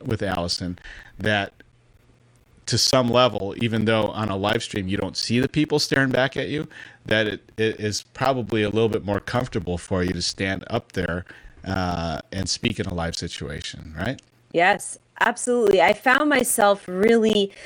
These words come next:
Speaker 2: I have to say, like, like what I said earlier is so true. I have grown so much in my ability to speak a little bit more off the cuff and, um, just having the confidence, like, to get up there, um, and do it, right? And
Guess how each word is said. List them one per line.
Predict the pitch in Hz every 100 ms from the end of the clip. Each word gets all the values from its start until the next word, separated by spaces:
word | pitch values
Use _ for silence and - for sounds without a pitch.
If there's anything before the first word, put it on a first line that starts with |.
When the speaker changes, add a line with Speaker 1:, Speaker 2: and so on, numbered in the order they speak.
| -
Speaker 2:
I | -
have | 226 294 277
to | 240
say, | - 190 - -
like, | 190 - - _ _
like | 160 185 185
what | 190 190
I | 180
said | - 208 208
earlier | - 202 233 208
is | 170 -
so | - 240 214
true. | - 220 175 - -
I | 190 214 269
have | 254 175
grown | 156 185 180 185
so | - 180
much | 190 170 - -
in | 175 170
my | 156
ability | 156 - 190 214 208 196 185 - - -
to | 220
speak | 208 - 208 196
a | 185
little | 175 196
bit | 196 170
more | 175 -
off | 175 180 -
the | 175
cuff | - 160 180 - - -
and, | 175 170 160 160 - -
um, | 165 156 156 - - - -
just | 247
having | 233 269 262
the | 240
confidence, | - 190 185 240 240 262 262 -
like, | 208 196
to | -
get | 165 185 185
up | - -
there, | 220 247 285 - - - -
um, | 190 175 -
and | 185
do | 165 175 143
it, | -
right? | 170 180 -
And | - 180